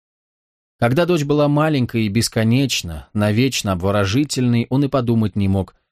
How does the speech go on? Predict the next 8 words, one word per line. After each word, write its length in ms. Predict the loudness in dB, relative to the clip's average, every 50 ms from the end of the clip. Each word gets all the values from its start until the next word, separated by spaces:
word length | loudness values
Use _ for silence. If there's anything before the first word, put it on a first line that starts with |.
| _ _ -10
что 200 | -4 -2 0 0
со 200 | 2 2 0 0
временем 640 | 2 2 2 2 2 2 2 2 0 0 -2 -4 _ _ _ _ _ -4
они 220 | -2 0 0 0
перейдут 540 | 0 0 0 0 0 0 0 -2 -2 -4 -10 _
к 100 | _ -10 -4
позиционной 720 | -2 0 0 0 0 -2 -2 -2 0 0 0 0 0 0
войне. 500 | 0 0 0 0 0 -2 -4 -8 -10 _